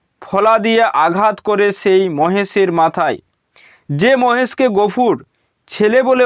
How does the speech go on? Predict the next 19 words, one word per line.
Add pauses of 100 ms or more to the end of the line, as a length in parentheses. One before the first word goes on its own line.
অভিহিত (160)
করেছিলেন, (120)
এবং (140)
মহেশে, (460)
মহেশকে (180)
সেই (460)
আঘাতের
কারণে (100)
মহেশের
হয়েছিল (140)
মৃত্যু। (720)
এরপর (100)
দেখে
নাও,
গ্রামে (460)
থাকা
সব (100)
কিছু
ফেলে